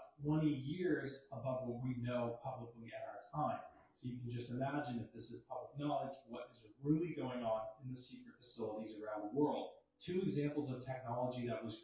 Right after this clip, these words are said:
created and then later released to the public years down the line is G P S development, which started in nineteen seventy-three, with the first satellite launched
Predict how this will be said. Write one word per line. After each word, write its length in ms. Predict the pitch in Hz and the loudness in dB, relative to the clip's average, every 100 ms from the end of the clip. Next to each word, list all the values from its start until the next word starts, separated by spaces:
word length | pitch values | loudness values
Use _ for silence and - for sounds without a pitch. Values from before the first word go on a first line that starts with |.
| - | -4
created 500 | 120 123 131 127 127 | 0 2 4 2 0
and 140 | 123 | -4
then 140 | 120 107 107 | -6 -8 -6
later 240 | 123 127 113 | -2 -2 -2
released 300 | 113 120 - | -2 -4 -4
to 60 | - | -10
the 120 | - _ | -20 _
public 300 | 117 117 120 - 123 | -2 -2 -4 -6 -2
years 400 | 127 123 120 - | 0 2 0 0
down 260 | 117 113 | 0 0
the 200 | - 110 | -2 -2
line 340 | 135 160 - - - _ _ _ | 2 2 2 -2 -8 _ _ _
is 160 | - - | -6 -2
G 260 | 127 120 | -2 0
P 100 | 120 | 0
S 200 | 151 - | 0 0
development, 520 | - 117 110 117 117 120 - | -4 -4 -4 -2 -6 -10 -10
which 100 | - | -8
started 420 | - 123 120 117 | -6 -4 -4 -2
in 140 | 113 | -4
nineteen 400 | 117 117 123 120 | -2 -2 -4 -8
seventy-three, 1040 | 117 - 117 113 107 - 135 160 151 131 - - - | -6 -6 -6 -6 -10 -16 0 6 6 6 -2 -12 -20
with 100 | - | -18
the 160 | 120 - | -14 -4
first 220 | 120 - | -2 0
satellite 480 | 135 123 113 113 113 | 2 2 2 0 -2
launched 240 | 120 117 | -4 -4